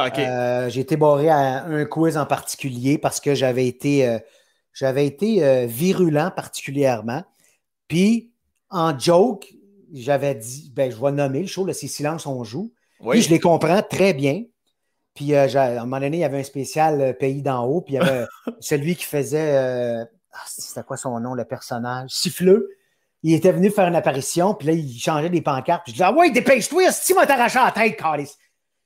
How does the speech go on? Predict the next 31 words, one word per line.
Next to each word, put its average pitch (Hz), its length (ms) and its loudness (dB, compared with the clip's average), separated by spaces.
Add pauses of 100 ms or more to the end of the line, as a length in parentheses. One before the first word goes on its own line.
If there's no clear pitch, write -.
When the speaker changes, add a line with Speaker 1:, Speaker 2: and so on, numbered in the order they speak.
(160)
Speaker 2:
Et 127 80 -16
ça, 208 220 -2
ça 175 140 -6
avait 151 160 -8
blessé 156 460 -4
les 147 460 -8
gens, 170 280 -6
puis 147 100 -14
je 139 40 -10
les 160 60 -8
comprends, 247 460 -2
puis 135 180 -16
j'avais 127 120 -2
Speaker 1:
Ok, 151 40 -4
Speaker 2:
été 156 140 2
Speaker 1:
ouais. 139 180 2
Speaker 2:
trop 262 120 0
loin. 214 280 0 (840)
Puis 202 220 2
je - 80 -4
t'ai 156 100 -2
pas 185 100 -4
invité, 185 460 -2
puis 170 80 -6
à 156 40 -2
un 151 40 -8
moment 151 160 -6
donné, 156 320 -4
le 139 220 -4
chef - 280 -6
recherchiste - 880 -6